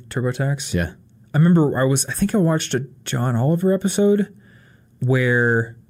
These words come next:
Speaker 1: he was saying that, uh, it would be pretty easy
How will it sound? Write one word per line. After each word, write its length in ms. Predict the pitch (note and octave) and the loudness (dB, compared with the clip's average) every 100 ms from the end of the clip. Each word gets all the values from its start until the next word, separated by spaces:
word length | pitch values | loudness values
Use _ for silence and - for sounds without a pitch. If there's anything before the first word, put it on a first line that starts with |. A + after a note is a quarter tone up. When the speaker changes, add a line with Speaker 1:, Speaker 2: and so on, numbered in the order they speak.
| _ _ | _ _
Speaker 1:
he 200 | - - | -8 0
was 180 | C#3+ B2+ | 2 2
saying 360 | - D3+ D3 C3+ | 0 2 2 2
that, 300 | B2 A#2 C3 | 2 0 0
uh, 300 | A#2 A2+ A2 - - - | 0 0 -2 -6 -20 -4
it 120 | D3 | 2
would 160 | C#3+ C3+ | 2 4
be 120 | D3 | 2
pretty 300 | D3 G3 F3 - | 0 0 2 2
easy 520 | D3 C3+ A#2+ A2 A2 | 2 2 2 0 -2